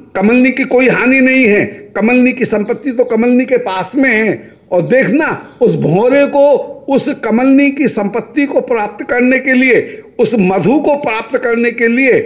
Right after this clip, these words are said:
बार बार इधर ही अपनी नाक रगड़नी पड़ेगी, खुशामद करनी पड़ेगी, उसे यहीं आना पड़ेगा। परंतु जब तक कमलनी कृपा नहीं कर रही है, तब तक भौरे को ही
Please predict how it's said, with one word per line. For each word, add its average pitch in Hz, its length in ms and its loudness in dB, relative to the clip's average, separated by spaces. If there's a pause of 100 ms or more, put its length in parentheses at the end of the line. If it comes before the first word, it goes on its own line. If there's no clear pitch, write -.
(260)
बार 202 380 -4
बार 294 460 -2 (240)
इधर 226 300 2
ही 262 500 2 (560)
अपनी 269 380 2
नाक 240 480 0
रगड़नी 233 500 2
पड़ेगी, 202 640 2
खुशामद 202 800 -2
करनी 196 260 2
पड़ेगी, 156 640 2 (300)
उसे 269 220 2
यहीं 202 380 4
आना 240 260 0
पड़ेगा। 208 480 2 (1080)
परंतु 311 440 0 (200)
जब 247 280 -2
तक - 200 -4
कमलनी 294 480 4
कृपा 262 600 -2
नहीं 262 240 4
कर 254 160 0
रही 277 240 2
है, 208 540 0
तब 220 180 -6
तक 240 80 -2
भौरे 180 440 2
को 285 180 2
ही 285 400 2